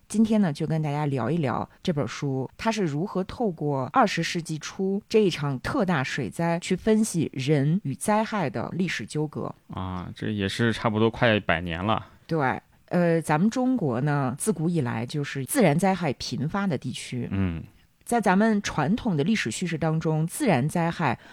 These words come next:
Speaker 1: 往往会被当成是历史发展的背景。
Speaker 2: 确实，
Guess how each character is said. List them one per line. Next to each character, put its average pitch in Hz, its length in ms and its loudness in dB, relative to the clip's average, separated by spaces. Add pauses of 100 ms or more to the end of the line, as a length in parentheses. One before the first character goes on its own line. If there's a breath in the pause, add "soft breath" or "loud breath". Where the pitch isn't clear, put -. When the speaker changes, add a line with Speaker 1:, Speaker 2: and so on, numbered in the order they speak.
(140 loud breath)
Speaker 1:
往 147 280 2
往 202 220 4
会 170 180 -2
被 156 140 -2
当 190 260 2
成 131 300 -2
是 139 380 -2
历 277 120 4
史 127 220 0
发 208 240 -2
展 - 160 -4
的 107 60 -2
背 285 240 2
景。 - 200 -8 (360)
Speaker 2:
确 110 240 2
实， 80 340 -10